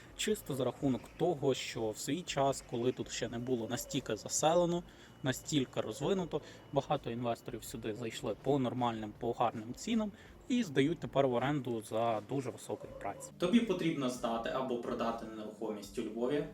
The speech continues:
Телефонуй за цим номером. Тому комплекс дійсно непоганий для інвестицій, для власного проживання підійде більше через локацію та всю необхідну інфраструктуру.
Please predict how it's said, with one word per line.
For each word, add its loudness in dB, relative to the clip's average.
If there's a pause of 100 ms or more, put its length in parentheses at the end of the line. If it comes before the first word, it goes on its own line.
(120)
Телефонуй -2
за -2
цим -8
номером. 0 (400)
Тому 4 (180)
комплекс 4
дійсно 0
непоганий 2
для 0
інвестицій, 0
для 0
власного 0
проживання -2
підійде -2
більше -2
через -2
локацію 2
та 2
всю 2
необхідну -2
інфраструктуру. 0